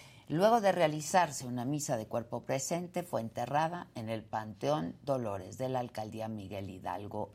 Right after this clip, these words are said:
entre reclamos de justicia. Sobre este tema, porque es un feminicidio más,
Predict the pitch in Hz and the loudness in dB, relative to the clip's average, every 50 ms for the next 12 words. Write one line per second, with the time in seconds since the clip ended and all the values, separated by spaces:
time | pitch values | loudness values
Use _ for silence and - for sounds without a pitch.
0 | - - 127 117 110 104 101 - 104 110 104 - - - - - - - 110 - | -8 -6 -4 -4 -4 -6 -6 -6 -6 -6 -6 -6 -8 -16 -20 -18 -14 -12 -10 -8
1 | 104 95 - - 110 107 110 104 98 101 98 90 - - - - - 107 92 92 | -8 -10 -10 -10 -6 -6 -6 -6 -6 -8 -10 -10 -10 -12 -12 -8 -6 -4 -4 -4
2 | - - - - - - - - - - - 120 107 101 101 - - - - 80 | -8 -12 -20 -20 -20 -20 -20 -20 -20 -12 -6 -6 -4 -4 -6 -8 -4 -4 -4 -2
3 | - - - - - - - - - - - - - - - - - - - - | -2 -6 -8 -8 -10 -12 -16 -20 -20 -20 -20 -18 -18 -18 -20 -20 -20 -20 -20 -20
4 | - - - - - - 220 220 247 294 311 - - 311 277 - - - 135 120 | -20 -20 -18 -6 2 4 4 4 4 2 0 2 2 2 2 2 -2 -4 -2 -2
5 | 113 104 98 101 - - - 135 127 - - 185 185 - 214 214 214 208 214 202 | -2 -4 -4 -6 -8 -6 -6 -6 -6 -4 -6 -4 0 2 2 2 2 2 0 0
6 | 165 160 147 139 135 127 - - - 165 160 160 160 156 151 139 - 143 143 135 | 0 0 0 0 0 -2 -2 -2 -2 -2 -2 0 0 2 0 0 0 -2 -2 -2
7 | 127 - - - - - - - - - | -2 -4 -6 -10 -12 -12 -14 -14 -16 -18